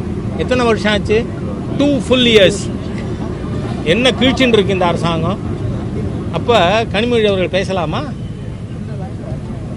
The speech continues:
யோசிச்சு பாருங்க. உங்க அரசு இது எதேச்சையா கைது பண்ணிவிட்டாங்க.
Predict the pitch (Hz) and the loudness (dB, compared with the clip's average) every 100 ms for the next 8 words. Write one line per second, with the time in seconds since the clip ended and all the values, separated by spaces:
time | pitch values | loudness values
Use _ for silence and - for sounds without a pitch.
0 | - - - - - 196 269 233 214 233 | -8 -8 -10 -10 0 6 6 4 2 2
1 | 233 240 240 147 147 208 254 254 226 175 | 2 4 2 2 2 2 4 4 4 0
2 | 190 214 220 196 226 277 302 - 269 277 | -2 -2 0 4 6 8 6 4 4 6
3 | 226 240 226 226 208 - 196 165 | 6 4 6 2 2 0 -2 -2